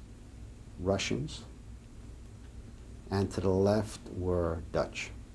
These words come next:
Now, we were very, very privileged. We were the most privileged people ever, I think, in a concentration camp. Nobody had to work. Uh,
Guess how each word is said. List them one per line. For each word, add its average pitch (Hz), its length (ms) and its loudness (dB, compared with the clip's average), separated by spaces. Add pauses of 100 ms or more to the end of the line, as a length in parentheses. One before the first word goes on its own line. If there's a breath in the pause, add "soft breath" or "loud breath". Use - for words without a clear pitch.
(1600 loud breath)
Now, 107 440 6
we 127 260 6
were 135 200 8
very, 123 320 6
very 110 240 8
privileged. 85 680 2 (960)
We 120 120 6
were 110 80 8
the 104 80 6
most 120 280 6
privileged 113 460 6
people 107 360 4
ever, 95 280 2
I 87 80 4
think, 90 400 -2
in 90 140 -2
a - 20 -6
concentration - 800 -4
camp. - 280 -8 (720)
Nobody 101 260 6
had 87 160 0
to 90 60 -2
work. 78 220 -2 (3250)
Uh, 76 420 4